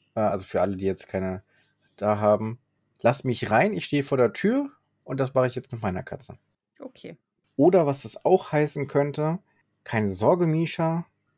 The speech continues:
Speaker 1: es wird schon alles gut werden, wir kriegen das hin."
Speaker 2: Ja, schon.
Speaker 1: Ja, und dann fängt Mina an zu kochen und
Speaker 2: Hm.
Speaker 1: als erstes fängt sie mit den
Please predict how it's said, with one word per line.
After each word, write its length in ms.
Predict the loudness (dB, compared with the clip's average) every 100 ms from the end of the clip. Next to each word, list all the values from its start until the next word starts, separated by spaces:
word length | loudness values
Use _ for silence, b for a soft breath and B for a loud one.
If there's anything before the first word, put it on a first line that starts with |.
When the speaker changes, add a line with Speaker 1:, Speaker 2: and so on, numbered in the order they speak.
| _
Speaker 1:
es 200 | -6 -4
wird 140 | -4 -4
schon 140 | -6
alles 260 | -6 -6 -6
gut 280 | -6 -4 4
werden, 520 | 6 6 2 -4 -8 _
wir 80 | -12
kriegen 220 | -4 0
das 200 | 2 0
hin." 240 | 0 -2 -2 _ _ _ -8
Speaker 2:
Ja, 500 | -6 -4 -2 -2 -2 _ _ _ _
schon. 460 | -18 -6 -4 -4 -10 _ _ 4
Speaker 1:
Ja, 80 | 4
und 160 | 6
dann 160 | 2 2
fängt 520 | 0 -2 -2 -10 -20 _ -6
Mina 360 | -2 0 -2
an 180 | -2 -6
zu 140 | -8 0
kochen 460 | 4 4 0 -6 _ _ _ _
und 180 | 0 2
Speaker 2:
Hm. 20 |
Speaker 1:
als 160 | 0 -4
erstes 400 | 0 0 -2 -6
fängt 240 | -4 -4
sie 120 | -4
mit 260 | 0 0 0
den 460 | 0 2 0 -4